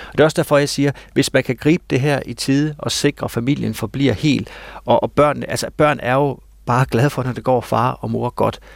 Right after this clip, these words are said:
Så siger jeg jo ikke, at det er et mål, ingen skilsmisse har, for helt ærligt, der er også bare nogen, hvor det er godt for alle, at de kommer fra hinanden. Men, men det, jeg egentlig vil her, det er mere forebyggende.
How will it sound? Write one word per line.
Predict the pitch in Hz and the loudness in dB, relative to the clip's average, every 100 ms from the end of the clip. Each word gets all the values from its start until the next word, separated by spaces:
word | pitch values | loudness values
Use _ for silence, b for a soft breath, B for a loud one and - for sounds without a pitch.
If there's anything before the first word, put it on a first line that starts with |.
| B B | B B
Så | - | -2
siger | - 170 160 | 2 4 6
jeg | 147 | 6
jo | 127 | 4
ikke, | 147 | 2
at | 127 120 | 0 0
det | |
er | 113 | 0
et | |
mål, | 135 127 113 | 2 2 2
ingen | 127 | -2
skilsmisse | - 131 - 110 113 | -2 -2 -2 -4 -2
har, | 117 104 | 0 0
for | - | -2
helt | 101 170 107 | 2 4 4
ærligt, | 110 123 - b b b | 4 2 -4 b b b
der | |
er | 131 | 2
også | 135 - | 0 0
bare | 139 127 | 0 2
nogen, | 123 123 139 - b b b b b - | 0 -2 -4 -10 b b b b b 0
hvor | 131 | 2
det | 120 127 | 2 0
er | |
godt | 127 139 | 2 0
for | - | 0
alle, | 101 117 151 151 b b - | 2 4 4 2 b b -6
at | - | -4
de | 120 | -2
kommer | - 110 113 | 0 0 0
fra | 131 | 0
hinanden. | 120 110 107 117 113 B B B | 0 -2 -4 -6 -10 B B B
Men, | 131 123 | 2 2
men | 123 135 117 | -2 -2 2
det, | 160 | 4
jeg | 156 | 6
egentlig | 156 123 | 4 2
vil | 120 139 | 0 0
her, | 139 113 | 0 0
det | 151 | 0
er | |
mere | 139 135 | 0 -2
forebyggende. | - 131 - 117 113 | 0 -2 -2 -8 -8